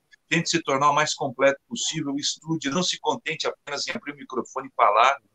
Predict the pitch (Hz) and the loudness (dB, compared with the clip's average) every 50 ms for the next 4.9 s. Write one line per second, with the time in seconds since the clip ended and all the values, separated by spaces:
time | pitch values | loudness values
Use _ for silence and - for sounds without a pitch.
0 | _ _ _ _ _ _ - 127 - 151 156 147 - 147 131 131 139 160 156 143 | _ _ _ _ _ _ -8 0 4 4 4 6 6 4 4 4 2 0 0 -2
1 | - - 143 - 143 139 - - - 135 127 139 147 147 143 131 - - - - | -2 -4 -4 -4 -4 -4 -4 -4 -4 -2 0 2 4 4 4 2 2 -2 0 4
2 | 147 170 165 156 143 139 139 135 - 123 117 - - 143 160 151 135 - - 143 | 6 6 8 6 4 2 -2 -6 -6 -8 -8 -6 -4 -4 -2 -2 -2 0 2 2
3 | 147 143 139 - 117 - 139 135 - 143 135 123 131 127 135 131 - - 123 147 | 2 2 2 -2 -10 -12 -12 -6 -4 -4 -4 -2 0 2 2 2 2 4 4 4
4 | 160 151 131 127 120 123 123 117 - - - - _ 147 160 156 135 | 4 4 2 -2 -6 -8 -8 -8 -8 -14 -20 -14 _ -6 -4 -4 -4